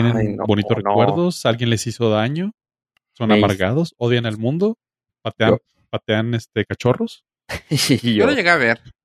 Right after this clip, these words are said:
Speaker 3: pero no es así como que, "Ay, güey, la quiero ver".
Speaker 1: Bueno,
Speaker 3: No.
Speaker 1: tú ya estabas muy viejo cuando salió, güey.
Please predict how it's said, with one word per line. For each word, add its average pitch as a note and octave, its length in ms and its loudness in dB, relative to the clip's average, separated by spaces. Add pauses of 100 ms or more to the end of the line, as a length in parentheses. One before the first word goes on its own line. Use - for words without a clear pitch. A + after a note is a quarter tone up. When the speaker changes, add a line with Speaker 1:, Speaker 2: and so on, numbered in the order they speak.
(180)
Speaker 3:
pero B2+ 220 0
no A#2 100 -4
es A#2+ 80 0
así B2 140 -16
como C#3+ 220 -2
que, - 180 -4
"Ay, - 240 0
güey, A3+ 140 -2
la F#3 60 -2
quiero D#3 240 -2
ver". D3+ 260 0 (600)
Speaker 1:
Bueno, F#3 180 -2
Speaker 3:
No. - 60 -6
Speaker 1:
tú F#3+ 60 0
ya - 20 2
estabas F#3+ 300 -4
muy F3 200 -2
viejo C#3+ 280 -2
cuando A#2+ 200 -2
salió, G#2 300 -4
güey. A#2 120 -10